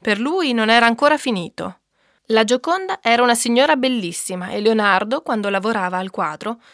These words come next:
voleva musici, cantanti e buffoni, perché la signora doveva sorridere,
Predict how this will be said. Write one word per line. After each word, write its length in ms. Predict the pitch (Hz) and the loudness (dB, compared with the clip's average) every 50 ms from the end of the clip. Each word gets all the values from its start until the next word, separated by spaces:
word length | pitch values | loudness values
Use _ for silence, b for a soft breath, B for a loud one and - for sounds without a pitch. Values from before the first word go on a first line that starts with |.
| b b | b b
voleva 360 | - 220 220 214 214 190 180 | -2 0 2 2 2 0 0
musici, 680 | 170 180 220 262 302 339 339 320 339 320 - - 262 - | -2 0 -2 -2 0 -2 -4 -4 -6 -8 -8 -10 -12 -8
cantanti 680 | - - 190 190 190 - 240 262 330 359 349 349 - | -4 -4 -4 -2 0 2 2 2 2 0 -2 -6 -6
e 80 | 294 269 | -6 -2
buffoni, 640 | 247 285 269 - - 208 190 170 156 165 170 180 - b b b b b b b b | -2 -2 -2 -4 -4 -4 -4 -4 -4 -6 -8 -10 -12 b b b b b b b b
perché 260 | - 220 220 - 254 | -4 -2 2 2 2
la 120 | 233 220 | 2 2
signora 400 | 208 - 233 233 247 285 339 339 | 0 0 0 0 0 2 0 0
doveva 320 | 277 262 240 247 269 254 262 | 0 0 2 2 2 2 0
sorridere, 800 | 254 - 262 262 240 220 220 196 180 165 180 175 175 175 175 | -2 0 0 -2 -2 -2 -6 -6 -6 -6 -6 -8 -8 -10 -16